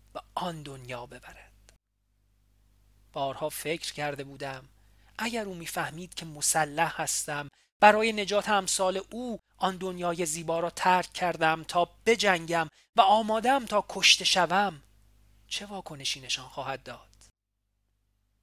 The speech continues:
دانشگاه فرق می‌کرد. آنجا چریک‌ها را می‌شناختند. همان روزهای اول ورودم به دانشگاه، بر دیوارهای راهرو شعار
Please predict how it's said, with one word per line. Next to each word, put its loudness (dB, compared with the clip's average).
دانشگاه 2
فرق 2
می‌کرد. -10
آنجا -6
چریک‌ها -4
را 2
می‌شناختند. -4
همان 2
روزهای -2
اول 4
ورودم -4
به -10
دانشگاه، -2
بر 6
دیوارهای 4
راهرو 6
شعار 2